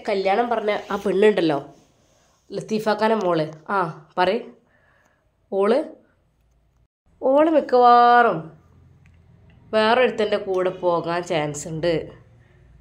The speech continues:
"മജീദേ, ഇജ്ജ് എന്തായി ചിലക്കണത്? ആവശ്യമില്ലാതെ ഓരോന്ന് പറയരുത് ട്ടോ." "പൊന്നാര മുതലാളി, ഞാൻ കണ്ട കാഴ്ചയാണ് പറയണത്. അതേ, ഓളെ കോളേജിൻ്റെ അടുത്തുള്ള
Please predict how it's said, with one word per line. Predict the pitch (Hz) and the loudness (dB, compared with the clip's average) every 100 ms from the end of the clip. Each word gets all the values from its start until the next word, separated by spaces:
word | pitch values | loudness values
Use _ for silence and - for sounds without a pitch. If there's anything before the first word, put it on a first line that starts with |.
| _ | _
"മജീദേ, | 190 185 208 220 202 - - | -6 -4 -2 0 0 0 -8
ഇജ്ജ് | 220 262 | 0 2
എന്തായി | 233 226 | 4 2
ചിലക്കണത്? | 240 208 170 185 180 185 190 185 _ _ _ _ _ _ - | 2 -2 -2 -2 -2 -2 -6 -16 _ _ _ _ _ _ 0
ആവശ്യമില്ലാതെ | 196 208 214 277 247 226 233 | 2 4 0 0 2 2 2
ഓരോന്ന് | 196 180 208 | 2 2 0
പറയരുത് | 220 196 185 202 | 0 2 2 0
ട്ടോ." | 175 151 151 - _ _ - - _ _ _ _ _ _ _ _ _ - | -2 -4 -4 -12 _ _ -20 -20 _ _ _ _ _ _ _ _ _ -8
"പൊന്നാര | 170 156 160 196 | -4 -4 -2 0
മുതലാളി, | 196 175 175 170 165 165 _ _ - | 0 -2 -4 -4 -4 -10 _ _ -12
ഞാൻ | 190 170 170 | -8 -8 -8
കണ്ട | 180 156 165 | -8 -6 -4
കാഴ്ചയാണ് | 214 180 165 175 | -2 -2 -2 -4
പറയണത്. | 170 151 143 143 127 - _ _ _ _ | -4 -4 -4 -6 -8 -10 _ _ _ _
അതേ, | 196 151 165 151 156 - _ _ _ _ _ _ _ _ - | -14 -6 -4 -4 -8 -20 _ _ _ _ _ _ _ _ -4
ഓളെ | 185 196 | 0 0
കോളേജിൻ്റെ | 190 180 175 175 175 190 185 | 0 0 2 0 -2 -6 -6
അടുത്തുള്ള | 160 175 180 | -6 -2 0